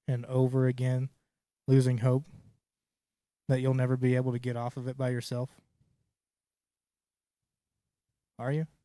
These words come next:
If you're here this morning, you talked, <laughs> you heard Brad talk about hope. This is crazy that I, I, I was gonna probably, this was always gonna be in my sermon. I just don't know where it was gonna be. So it was crazy that Brad talked about hope this morning,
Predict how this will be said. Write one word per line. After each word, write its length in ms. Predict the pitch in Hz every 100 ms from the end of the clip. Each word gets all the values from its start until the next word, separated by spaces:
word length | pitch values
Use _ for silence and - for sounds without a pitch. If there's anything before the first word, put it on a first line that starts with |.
| _ _ _ _ _ _ _
If 100 | 147
you're 100 | 185
here 140 | 180 180
this 140 | 147
morning, 180 | 170 151
you 60 |
talked, 260 | 139 165 - 147
<laughs> 80 | - 196
you 240 | 151 170 151
heard 300 | 170 143 135
Brad 260 | 135 131
talk 180 | 139 135
about 200 | 131 123
hope. 140 | 131
This 120 | 135 131
is 60 |
crazy 380 | - 143 131 127
that 200 | 120 123 _ _ _ _ _
I, 80 | 135
I, 320 | 135 143 143 143
I 100 | 151
was 140 | 147
gonna 200 | 185 185
probably, 560 | 156 151 143 139 135 123
this 240 | 135 151
was 160 | 147 139
always 240 | 151 147
gonna 160 | 147 139
be 100 | 143
in 80 | 139
my 120 | 123
sermon. 260 | 139 135
I 40 | 131
just 160 | 135
don't 160 | - 135
know 100 | 131
where 200 | 120 120
it 60 | 127
was 80 |
gonna 160 | - 123
be. 180 | 123 127
So 140 | 139
it 20 |
was 80 | 123
crazy 320 | - 151 135
that 200 | 131 127
Brad 240 | 131 131 127
talked 220 | 135 -
about 200 | 135 120
hope 220 | 131 127
this 180 | 120 -
morning, 320 | 131 123 120